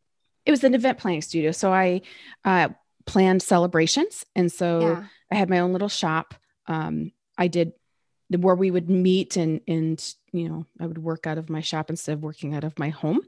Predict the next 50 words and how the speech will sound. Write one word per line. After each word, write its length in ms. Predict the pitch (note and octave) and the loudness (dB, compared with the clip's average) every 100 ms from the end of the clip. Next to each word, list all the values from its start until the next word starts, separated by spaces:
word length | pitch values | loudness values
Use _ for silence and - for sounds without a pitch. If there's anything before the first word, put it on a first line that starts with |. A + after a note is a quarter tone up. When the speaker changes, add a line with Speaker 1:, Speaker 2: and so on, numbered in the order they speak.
| _ | _
Speaker 2:
I 120 | G#3 | -6
see. 560 | F#3+ - - - G3+ A#3 A3 | -6 -10 -10 -10 -10 -10 -4
Speaker 1:
Um, 360 | F3 D#3+ D3+ - | -2 -2 -2 2
I 80 | G#3 | 4
Speaker 2:
So 60 | |
you'd 160 | C4 A#3+ | 4 4
Speaker 1:
worked 100 | A3+ | 6
Speaker 2:
have 100 | A3+ | 6
your 80 | G3 | 4
Speaker 1:
out 60 | G3 | 6
of 60 | |
my 100 | F#3 | 6
home 80 | F3 | 6
Speaker 2:
clients 240 | G#3+ F#3 - | 4 0 2
Speaker 1:
previously, 680 | A#3+ F#3+ E3 - - D3+ D3+ - _ | 2 4 4 2 -2 -4 -6 -12 _
but 220 | F#3+ F3+ | -2 0
then 120 | F#3 E3+ | 2 2
I 100 | D#3+ | 0
had, 300 | E3 E3+ - _ - | 0 -2 -2 _ -8
I 80 | F3+ | -4
wanted 480 | E3 E3 D#3+ - - _ | -2 -2 -4 -6 -20 _
to 100 | - | -6
have 240 | F3 D3+ | -2 -2
some 280 | - - E3 | -4 -4 -2
kind 180 | D#3 D#3+ | -2 -4
of 140 | D#3 - | -6 -10
presence, 680 | - F3+ F3+ E3+ D3 - - | -4 -2 0 0 -2 -4 -6
like, 140 | D3+ | -6
phys-, 360 | - F#3+ F#3 - - | -2 0 0 -4 -8
physical 380 | - F#3 F3+ E3+ | -2 -2 0 -4
presence 500 | D#3+ - E3+ E3+ D#3+ | -2 0 0 0 -2
in 60 | D#3+ | -4
the 100 | D3+ | -4
community. 480 | - E3 F#3 E3 D#3 | -4 -2 0 0 -2
So 160 | - | -2
when 140 | D3+ D3+ | -6 -6
people, 480 | E3 - D#3 D3+ - - - - | -8 -4 -4 -4 -8 -20 -20 -4
you 60 | F3 | 2
know, 100 | E3+ | 4
I 20 | |
was 200 | D#3+ - | 4 2
right 220 | E3+ F3+ - _ | 2 2 -2 _
in 240 | F3 E3+ E3 | 0 0 0
prime 320 | - E3+ E3+ | 0 0 0
area 300 | D#3 D#3+ D3+ | 0 -2 -2
in 160 | D3+ D#3 | -2 -4
downtown 680 | D3 C#3+ D3+ F3 D3 D3+ - E3 | -4 -4 -4 -4 -4 -4 -8 -8
La 100 | E3 | -6
Crosse, 480 | - A#3+ B3+ A#3+ | 2 4 4 0
and, 160 | E3 D#3 | -2 -2